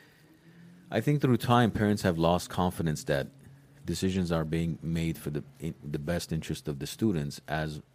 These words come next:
n-, uh, as, as to the decisions are being made to the best interest of,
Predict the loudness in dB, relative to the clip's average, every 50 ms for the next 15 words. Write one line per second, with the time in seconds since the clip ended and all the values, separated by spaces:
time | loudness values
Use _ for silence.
0 | -16 -10 -6 -6 -6 -6 -8 -12 -16 -14 -14 -14 -16 -16 -18 -20 -20 -20 -20 -12
1 | -10 -8 -8 -8 -6 -6 -6 -6 -6 -6 -6 -4 -2 0 0 0 0 -2 -4 -6
2 | -8 -6 -6 -4 -2 -2 -2 -2 -2 -2 0 0 -2 0 0 0 0 0 -2 -2
3 | -2 -2 -2 -4 -6 -12 -20 _ _ _ -20 -20 _ _ _ _ _ _ -6 -6
4 | -4 -2 -2 -2 -2 -2 -4 -4 -4 -4 -6 -8 -6 -4 -2 -2 -2 -4